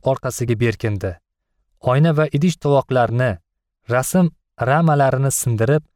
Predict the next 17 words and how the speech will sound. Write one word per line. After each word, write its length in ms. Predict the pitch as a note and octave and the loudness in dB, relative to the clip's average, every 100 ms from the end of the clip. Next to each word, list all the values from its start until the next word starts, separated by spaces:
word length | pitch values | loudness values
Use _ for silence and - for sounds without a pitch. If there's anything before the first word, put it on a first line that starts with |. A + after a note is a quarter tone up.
| _ _ - | _ _ -4
yana 240 | B2+ E3+ | 0 0
o'qlar 440 | E3 C#3 - B2+ A#2 | 0 -4 -2 -4 -2
uzildi. 440 | G#2 G#2 F#2+ F#2 F2 _ _ _ _ _ _ - | -2 -2 -4 -6 -12 _ _ _ _ _ _ -8
Siniq 300 | - C3 D3+ | -2 -2 -2
parchalar 500 | C3+ B2+ - C3+ C#3+ | -2 -2 0 0 0
hamma 360 | - E3 E3 C#3+ | 0 0 2 2
yoqqa 380 | C3+ B2 - B2+ | 2 0 -6 -6
uchardi. 520 | A#2+ B2+ A2 G2+ F#2 - _ _ _ _ _ _ _ _ - | -2 -2 -2 -4 -8 -14 _ _ _ _ _ _ _ _ -4
Xonaga 340 | A2+ A#2 C#3 | -2 0 0
Remzining 500 | C3 D3 C3 C#3 D3 D3+ | 2 2 2 2 2 -2
ikki 260 | B2+ - | -8 -6
qo'riqchisi 520 | E3+ A3+ D3 - - C#3 | -2 0 0 -4 -4 -2
yugurib 420 | A#2+ A#2+ C#3 - - | 0 0 0 -2 -6
kirdi. 280 | G#2+ G2 E2+ _ _ _ _ _ _ _ B2 | -6 -6 -8 _ _ _ _ _ _ _ -2
Ular 240 | A#2 D3 | 0 2
nima 220 | C#3+ D3+ | 2 2
yuz 200 | C#3+ D#3+ | 2 0